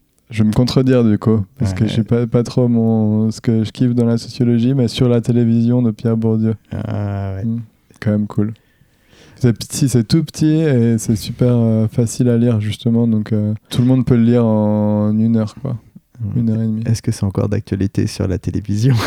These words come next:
Speaker 1: Ouais, bah,
Speaker 2: <laughs>
Speaker 1: du coup, c'est, tu, tu, tu remplaces, euh, par, euh, un autre truc,
Speaker 2: Sur
Speaker 1: mais c'est,
Speaker 2: YouTube,
Speaker 1: ouais,
Speaker 2: ouais.
Speaker 1: sur YouTube, ouais.
Speaker 2: Ouais, ouais.
Speaker 1: C'est, c'est les mêmes, euh, les mêmes lois.
Speaker 2: Euh, si tu devais ne conserver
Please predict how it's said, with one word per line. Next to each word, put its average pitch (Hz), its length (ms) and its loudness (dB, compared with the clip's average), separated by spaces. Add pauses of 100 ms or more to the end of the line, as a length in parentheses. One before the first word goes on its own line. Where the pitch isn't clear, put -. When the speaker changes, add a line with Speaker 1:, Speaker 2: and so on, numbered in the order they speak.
(180)
Speaker 1:
Ouais, 113 140 6
bah, 113 380 6
Speaker 2:
<laughs> 113 120 6
Speaker 1:
du - 20 2
coup, 135 200 4
c'est, 120 300 2
tu, - 140 -6
tu, 123 240 -6
tu 110 380 2
remplaces, 110 760 2
euh, 110 320 0
par, 113 260 -2
euh, 110 240 -2 (1080)
un 113 160 4
autre 110 160 2
truc, 127 220 2
Speaker 2:
Sur 113 180 4
Speaker 1:
mais 110 80 8
c'est, 117 60 6
Speaker 2:
YouTube, 120 320 4
Speaker 1:
ouais, 113 100 6
Speaker 2:
ouais. 110 80 4
Speaker 1:
sur 120 180 0
YouTube, 113 440 2
ouais. 107 140 -2
Speaker 2:
Ouais, 95 220 -6 (160)
ouais. 92 60 -6
Speaker 1:
C'est, 98 320 0
c'est 107 320 -4
les 110 160 2
mêmes, 113 260 0
euh, 107 300 -2
les 110 80 -4
mêmes 110 240 -2
lois. 113 180 -4 (1400)
Speaker 2:
Euh, 98 340 2
si - 240 -4
tu - 200 -4
devais 120 340 2
ne 113 140 0
conserver 107 720 -2